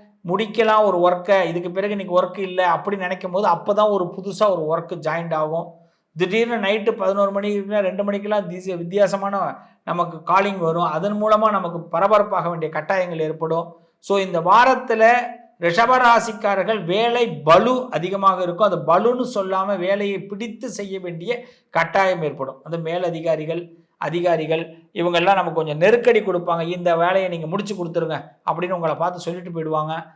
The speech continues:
So, ரொம்ப, ஆ, ஒண்ணும் சொல்ல முடியாது, மெல்லவும் முடியாது, சொல்லவும் முடியாதுன்னுவாங்க. அதுவும் பார்த்தீங்கன்னா, அந்த ஐ டி பீப்புளுக்கு இந்த வாரத்துல கொஞ்சம் அதிகமான ஒர்க்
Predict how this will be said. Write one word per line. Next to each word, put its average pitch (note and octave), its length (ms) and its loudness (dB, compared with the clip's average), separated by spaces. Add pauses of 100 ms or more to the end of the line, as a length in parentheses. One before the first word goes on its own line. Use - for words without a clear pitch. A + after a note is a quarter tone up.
(240)
So, F3+ 260 0
ரொம்ப, E3 500 -2 (220)
ஆ, D3+ 240 -4
ஒண்ணும் E3+ 260 -4
சொல்ல E3+ 240 -4
முடியாது, D3+ 400 -2
மெல்லவும் F3 420 0
முடியாது, E3+ 720 -4 (100)
சொல்லவும் F#3 540 0
முடியாதுன்னுவாங்க. E3 640 -2 (340)
அதுவும் G#3 320 -2
பார்த்தீங்கன்னா, F#3 340 0
அந்த F3 360 -2
ஐ E3+ 260 -2
டி A3+ 160 -6
பீப்புளுக்கு G3 460 -8
இந்த E3+ 160 -4
வாரத்துல F3 500 0
கொஞ்சம் A3 640 -6 (200)
அதிகமான F#3+ 540 -2
ஒர்க் E3 420 -2